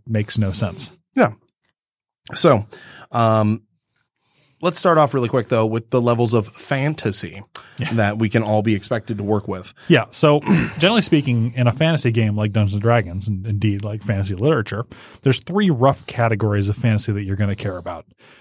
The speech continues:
Speaker 1: There's low fantasy, where, well, I, it sounds somewhat dismissive, but it's a setting more grounded in real-world problems and real people than most things. And the,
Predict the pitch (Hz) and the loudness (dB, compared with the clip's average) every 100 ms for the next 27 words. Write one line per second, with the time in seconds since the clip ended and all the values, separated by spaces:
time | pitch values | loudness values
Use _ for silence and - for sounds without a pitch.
0 | - 127 113 123 208 233 156 120 104 - | -2 0 2 4 2 4 2 2 0 -4
1 | 107 127 - 113 113 110 107 104 _ _ | -6 -8 -4 -2 0 2 0 -4 _ _
2 | _ _ - 123 110 120 - _ _ - | _ _ -4 -2 -2 -6 -12 _ _ -6
3 | 131 175 135 156 113 110 117 135 - 104 | 0 2 2 0 -2 -2 0 0 0 -2
4 | 95 110 107 117 - - - 135 - - | -4 -6 -6 -8 -6 -6 -6 -4 -2 0
5 | 185 170 131 143 120 113 120 127 131 123 | 2 2 4 4 2 2 2 2 0 -4
6 | 104 101 110 123 110 101 107 110 107 - | -2 -2 -2 -2 -4 -2 0 0 -2 -6
7 | - 113 110 123 120 107 92 110 113 104 | -6 -4 -4 -4 -2 -4 -4 -4 -6 -6
8 | - 110 123 139 _ _ _ - 110 113 | -8 -8 -8 -12 _ _ _ -2 2 2
9 | 120 151 151 131 117 | 2 0 0 0 0